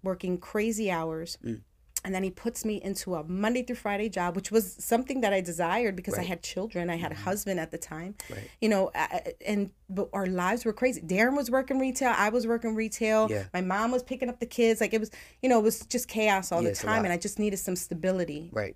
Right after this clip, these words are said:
Speaker 1: And I prayed for stability.
Speaker 2: Mm.
Speaker 1: And he gave it to me. Like,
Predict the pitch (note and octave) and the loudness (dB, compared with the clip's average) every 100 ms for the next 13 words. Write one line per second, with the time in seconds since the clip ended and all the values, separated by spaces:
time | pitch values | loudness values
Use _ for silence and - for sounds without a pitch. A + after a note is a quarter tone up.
0 | - G3 F3+ E3+ - G#3 - F3+ - D#3+ | -6 -2 -2 -2 -2 -2 -2 -10 -8 -8
1 | A2 - C3 C3+ A#2 G#2 F#2+ E2+ _ _ | -8 -2 0 2 2 -2 -8 -12 _ _
2 | _ - F#3 C#4 F4 - E2+ - _ _ | _ -2 0 2 0 -4 -10 -14 _ _
3 | _ A3+ A3+ | _ 2 2